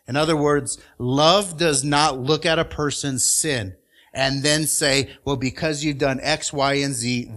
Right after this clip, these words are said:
therefore I cannot trust you." Love at the heart of it forgives. Love does not take into account a wrong suffered. Now look at the last, uh, love does not,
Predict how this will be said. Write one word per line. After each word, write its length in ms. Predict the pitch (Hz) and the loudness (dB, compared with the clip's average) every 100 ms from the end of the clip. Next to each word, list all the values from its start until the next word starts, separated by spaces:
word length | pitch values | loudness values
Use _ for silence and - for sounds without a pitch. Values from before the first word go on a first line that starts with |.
| 107 | -2
therefore 600 | 139 147 - 143 139 131 | 0 0 -2 -2 -2 -2
I 180 | 120 131 | -2 -2
cannot 600 | - 135 117 117 110 - _ | -4 -8 -4 -4 -6 -12 _
trust 460 | - - 110 - 101 | -10 -8 -6 -6 -10
you." 160 | 98 - - - - | -14 -16 -20 -20 -6
Love 500 | 127 143 175 196 175 | 2 4 4 2 -2
at 220 | - 135 | -2 -2
the 80 | 135 | -4
heart 440 | - - 151 175 160 | -8 -4 0 0 0
of 140 | 127 | -2
it 240 | 117 117 - _ - | -4 -6 -10 _ -20
forgives. 840 | - 123 113 120 107 95 - - _ _ _ _ _ _ _ _ - - - _ | -12 -10 -4 -4 -4 -6 -10 -12 _ _ _ _ _ _ _ _ -20 -20 -20 _
Love 320 | 135 151 170 151 | -2 4 4 2
does 180 | 156 | -2
not 280 | 135 147 147 | 2 2 2
take 220 | 170 147 | -2 -4
into 320 | 147 139 143 123 | -4 -4 -4 -4
account 400 | - 160 139 113 | -4 -2 -2 -2
a 120 | 127 | -4
wrong 340 | 120 123 120 | -2 -2 -2
suffered. 640 | - - 156 - 175 175 - - 139 | -4 -2 -2 -2 -4 -4 -8 -8 0
Now 120 | 139 | 2
look 220 | 143 147 | 2 0
at 140 | 170 | -2
the 120 | 151 139 | 0 2
last, 680 | 131 135 165 180 - - - _ _ _ _ _ 143 | 4 4 4 0 -6 -10 -18 _ _ _ _ _ -2
uh, 340 | 139 127 120 110 - - | 2 4 2 -2 -10 -10
love 460 | 127 143 151 131 123 | -2 4 4 2 -2
does 240 | 139 120 | -2 -2
not, 420 | 127 117 104 - | -2 -4 -4 -8